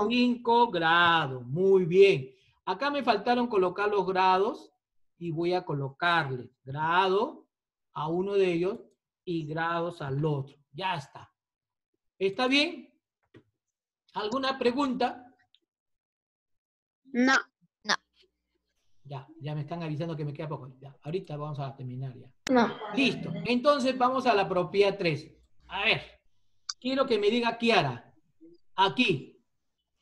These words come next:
Speaker 1: propiedad número tres que ya está puesta ya. Dime primero la suma de tus ángulos. ¿Cuáles serían tus, la suma de los ángulos aquí? A ver, ¿cuáles serían?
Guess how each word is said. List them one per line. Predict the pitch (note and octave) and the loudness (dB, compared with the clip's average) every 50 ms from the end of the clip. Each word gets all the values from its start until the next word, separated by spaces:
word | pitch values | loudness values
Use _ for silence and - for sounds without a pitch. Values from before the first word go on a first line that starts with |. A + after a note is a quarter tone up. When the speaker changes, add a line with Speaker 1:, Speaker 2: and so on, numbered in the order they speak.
| _ | _
Speaker 1:
propiedad | - A3 A#3 A#3 A#3 B3 B3 C4 C#4 | -2 0 0 0 2 2 2 2 4
número | C4+ C#4 C4+ C4+ B3 A#3+ A#3+ | 2 2 0 2 0 0 0
tres | B3 C4 B3+ B3 | 2 0 0 2
que | - G3 F#3 | 4 4 4
ya | G#3 G#3 | 4 2
está | G#3 - G3 G3 | 2 0 -2 0
puesta | G3 G#3 F#3 C#3 - C#3+ | 0 0 0 0 0 -4
ya. | C#3 C3 A#2 - - _ _ _ _ _ _ _ | -6 -6 -8 -12 -18 _ _ _ _ _ _ _
Dime | - E3 D#3+ E3+ C#4+ C#4+ C4+ C4+ C4+ C4+ C4 - - _ | -12 -6 -2 0 2 2 2 2 0 0 -2 -6 -8 _
primero | F#3+ G#3 G#3+ A#3+ A#3+ A#3+ B3 | -4 -2 0 0 2 2 2
la | A#3+ A3+ G3 | 2 2 0
suma | - - B3+ A#3+ A3+ A3+ | -2 -2 -2 -2 0 0
de | A3 G3+ | 0 0
tus | G3+ G3 F#3+ - | -2 -2 -2 -2
ángulos. | G3+ E3+ D3 C#3 C3 C3 C3 | -2 -2 -2 -2 -4 -6 -2
¿Cuáles | - C4 C#4 C#4 C#4+ - | -2 -2 0 0 -2 -2
serían | B3 G#3+ A#3+ A#3+ A#3+ | 0 0 0 0 -2
tus, | A#3+ A#3 G3 - - - _ _ _ _ _ _ _ | -4 -6 -10 -10 -14 -20 _ _ _ _ _ _ _
la | - F3 F3+ | -6 -4 -4
suma | - - A#3+ A3+ A3+ A3 | -4 -4 -4 -4 -2 -2
de | G#3+ G3+ | 0 0
los | F#3+ F3 - A#3 | 0 0 0 -2
ángulos | A3 G#3+ G3+ G3 F#3 F3 C#3+ | -4 -2 -2 -4 -4 -4 -4
aquí? | D#3+ C3+ - E3+ D#3 | -6 -6 -4 -4 -4
A | C#3 | -4
ver, | B2+ B2 - _ _ _ _ _ _ _ _ _ _ _ _ _ _ _ | -6 -8 -12 _ _ _ _ _ _ _ _ _ _ _ _ _ _ _
¿cuáles | _ G3+ G3+ G3+ G3+ G3 | _ -2 0 2 2 2
serían? | - F#3 E3 D#3 C#3 A#2 A#2 | 2 0 0 0 -2 -4 -6